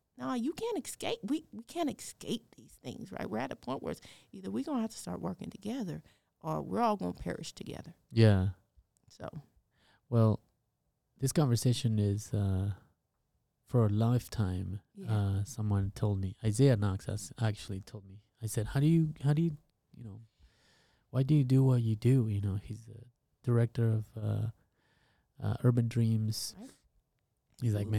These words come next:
Speaker 2: "Man, this is, this is for a lifetime. We're just doing our piece."
Speaker 1: Yeah.
Speaker 2: You know,
Speaker 1: That's
Speaker 2: and
Speaker 1: it.
Speaker 2: then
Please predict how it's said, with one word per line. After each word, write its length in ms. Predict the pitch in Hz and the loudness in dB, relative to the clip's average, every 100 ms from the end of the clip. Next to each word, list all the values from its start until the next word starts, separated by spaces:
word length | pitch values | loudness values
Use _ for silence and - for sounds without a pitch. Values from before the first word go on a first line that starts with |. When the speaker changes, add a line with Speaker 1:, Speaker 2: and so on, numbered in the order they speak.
| 104 | 2
Speaker 2:
"Man, 120 | 104 | 0
this 220 | 107 113 | 0 0
is, 340 | 123 104 - _ _ _ _ | 0 -4 -8 _ _ _ _
this 100 | 113 123 117 | -18 -16 -16
is 60 | 110 | -12
for 100 | - | -4
a 40 | 104 | 2
lifetime. 360 | 110 117 113 | 2 4 4
We're 100 | 120 131 | 4 6
just 160 | 131 | 4
doing 200 | 127 123 | 4 4
our 160 | 117 120 | 4 2
piece." 480 | - 110 98 - - | 0 -6 -6 -10 -20
Speaker 1:
Yeah. 520 | - 151 147 160 156 | -20 -20 -20 -20 -20
Speaker 2:
You 80 | 131 104 | -8 -4
know, 200 | 98 104 _ - | -4 -6 _ -18
Speaker 1:
That's 180 | 113 104 | -14 -10
Speaker 2:
and 80 | |
Speaker 1:
it. 40 | |
Speaker 2:
then 120 | 104 | -8